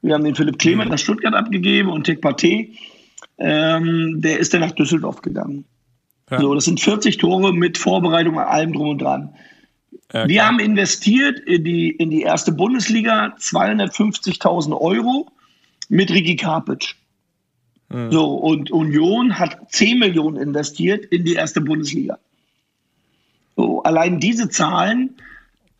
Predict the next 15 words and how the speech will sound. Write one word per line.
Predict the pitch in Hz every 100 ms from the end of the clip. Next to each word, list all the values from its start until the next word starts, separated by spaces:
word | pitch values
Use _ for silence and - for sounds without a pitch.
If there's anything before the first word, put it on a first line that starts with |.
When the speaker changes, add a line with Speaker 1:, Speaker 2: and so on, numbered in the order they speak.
| 294
Speaker 1:
äh, | - - 202 175 170
und | - 175
jetzt | 175 170
reden | 202 196
wir | 190
nur | 233
davon, | 254 202 214 190
was | 185 -
investiert | 185 180 - 302 226
wurde, | 165 151 160 _ _ -
äh, | - -
zeigt, | - 151 170 220 -
Speaker 2:
Ja. | _ -
Speaker 1:
dass | 175 - - _ _ _ _ -
hier, | 143 208 247 285 311